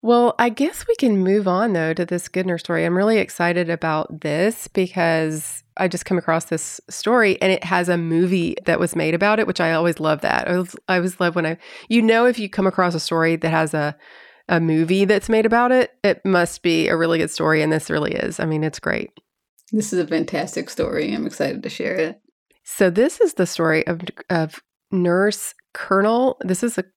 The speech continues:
Speaker 1: a colonel. And oh my goodness, can you help me out here, Brittany? How do you think she says her first name?
Speaker 2: I think, and I know I was struggling with this too, I think her first name is Margaret.
Speaker 1: Uh, so <laughs> that reminds me of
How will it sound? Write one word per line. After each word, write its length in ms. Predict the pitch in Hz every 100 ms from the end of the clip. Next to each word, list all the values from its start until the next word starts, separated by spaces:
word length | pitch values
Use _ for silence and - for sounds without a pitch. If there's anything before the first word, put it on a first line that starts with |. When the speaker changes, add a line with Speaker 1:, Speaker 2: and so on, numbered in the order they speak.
| -
Speaker 1:
a 40 | -
colonel. 600 | - 190 160 160 226 - - _ _ _ _ _ -
And 120 | 180 -
oh 40 |
my 140 | 240 226
goodness, 440 | 196 170 170 -
can 120 | -
you 100 | 226
help 160 | 311 202
me 120 | 190
out 260 | 180 175 190
here, 140 | 185
Brittany? 340 | 180 - 185 180
How 180 | 185
do 80 | 226
you 120 | 269
think 240 | 226 190 -
she 240 | - 180
says 480 | 170 - 165 165 -
her 140 | 180 165
first 400 | - 156 160 -
name? 120 | - _ -
Speaker 2:
I 220 | 208 277
think, 580 | 294 254 220 208 - - -
and 160 | 196 190
I 120 | 185
know 120 | 185
I 60 | 175
was 120 | 175
struggling 300 | - 185 180
with 80 | 175
this 180 | 170 165
too, 140 | 165
I 100 | 156
think 240 | 175 208 202
her 120 | 190
first 260 | 185 175 170
name 160 | 170
is 140 | 151 156
Margaret. 560 | 170 - 139 85 - - _ -
Speaker 1:
Uh, 160 | - -
so 260 | - 220
<laughs> 200 | 208 196
that 160 | 214 208
reminds 500 | 196 175 170 175 -
me 200 | 165 156
of 360 | 156 151 -